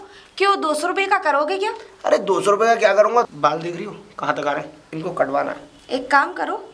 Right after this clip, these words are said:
Speaker 1: इनमें मिट्टी का तेल छिड़क के और माचिस मैं दिखा दूंगी। दो सौ रुपये मांगने आए हो, दो सौ रुपये रखने की औकात भी है तुम्हारी? और तुम जानते नहीं किसके सामने खड़े हो।
Speaker 2: अरे, सब पता है किसके सामने खड़ा हूँ।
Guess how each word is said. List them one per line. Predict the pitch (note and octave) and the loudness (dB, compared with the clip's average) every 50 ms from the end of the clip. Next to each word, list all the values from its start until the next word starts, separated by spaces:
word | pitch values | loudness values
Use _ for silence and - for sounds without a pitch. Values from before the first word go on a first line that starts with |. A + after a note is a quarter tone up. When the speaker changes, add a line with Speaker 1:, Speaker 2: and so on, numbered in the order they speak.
| - - _ _ _ - - - - - - - | -20 -20 _ _ _ -20 -20 -20 -20 -20 -14 -8
Speaker 1:
इनमें | - D#4+ D#4 D#4 D4+ | -4 -2 -2 0 0
मिट्टी | C#4 B3+ B3+ B3+ B3+ - F#4 F#4+ | 0 -2 -2 -4 -2 -2 0 2
का | - - | 2 0
तेल | - D#4+ D#4+ D4 | 0 -2 -6 -8
छिड़क | - - C#4+ A3+ A3+ - | -6 -4 -4 -4 -4 -2
के | - A4 C#5+ - - - - _ - - _ - | -4 -4 -4 -6 -10 -16 -20 _ -20 -14 _ 0
और | G4 G4 | 0 2
माचिस | E4 D#4 D4+ D#4+ F4 F4 - G#4 - - | 2 4 4 4 4 4 0 -6 -8 -4
मैं | B3 A#3+ A3+ | -4 -4 -4
दिखा | A#3 A3+ - A3+ | -4 -6 -6 -6
दूंगी। | A3 A3 A3 A3 A3 A3 A3 - - - _ _ _ - - - - - - - | -6 -6 -6 -8 -10 -10 -12 -14 -18 -20 _ _ _ -20 -20 -20 -20 -20 -20 -4
दो | F#3+ A3+ A#3 A#3 | 2 2 4 4
सौ | A#3 A#3 B3 B3 | 4 2 2 2
रुपये | B3+ B3+ C4+ | 2 2 2
मांगने | C4+ C4 B3 A#3+ B3+ B3+ C4 | 4 6 6 6 4 2 4
आए | C4 B3+ B3+ | 6 6 6
हो, | C4+ D4 D4 C#4+ - - - - - - - - - | 4 2 -2 -6 -12 -16 -20 -20 -20 -20 -20 -12 0
दो | - C#4 D4+ | 2 4 4
सौ | D#4 F4 F4+ | 6 4 4
रुपये | F4 F4 F#4+ F#4+ | 4 4 4 6
रखने | F#4 F4 F4 E4+ F4 | 6 4 4 0 -2
की | F4+ F#4+ G4 | 2 4 6
औकात | F4 D#4+ E4 E4+ F4 F4+ | 6 6 6 6 4 4
भी | E4 F#4 G#4 | 4 2 4
है | A#4+ | 4
तुम्हारी? | B4 C5 C#5 C#5+ D5 E5+ E5 - - - - - - _ _ _ _ - | 4 4 6 6 6 6 4 2 -2 -10 -16 -20 -20 _ _ _ _ -6
और | - A#3+ | -4 -2
तुम | - C4+ B3+ G3+ A#3 | 0 0 0 0 0
जानते | - D4 D4+ D#4+ E4 - G#4+ G4+ | 2 4 4 4 2 0 -2 -2
नहीं | A#4+ C#5+ | -2 -2
किसके | - C5+ C5+ - A#4 | -2 -4 -2 -2 2
सामने | A#4 A#4 G#4+ G4+ G4+ A4 G#4 | 4 4 4 4 4 2 2
खड़े | G4+ E4 D#4+ F4+ | 4 6 6 6
हो। | G#4 G4+ - - - - | 4 4 0 -2 -6 -6
Speaker 2:
अरे, | D3 D3 D3 | -6 -6 -4
सब | - - D3 - - | -2 -4 -4 -2 -2
पता | D3+ D3 - D3 | -2 0 0 0
है | D3+ | -2
किसके | D3 D3+ C#3+ - - | -2 -4 -8 -10 -8
सामने | B2+ - B2+ B2+ B2+ B2 | -4 -4 -4 -2 -2 -4
खड़ा | A#2 B2 A#2+ | -6 -6 -6
हूँ। | A#2+ A#2+ | -6 -8